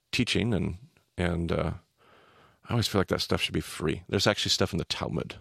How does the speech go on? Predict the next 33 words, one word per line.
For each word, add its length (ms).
about 440
teaching, 440
the 140
teaching 400
of 140
Torah, 540
the 80
teaching 420
of 120
God's 300
word 300
should 220
always 340
be 160
free. 360
And, 320
uh, 180
so 520
I 40
definitely 240
don't 80
wanna 120
make 160
you 60
feel 120
like 100
you 60
have 60
to 80
pay 180
for 140
that. 200
Um, 400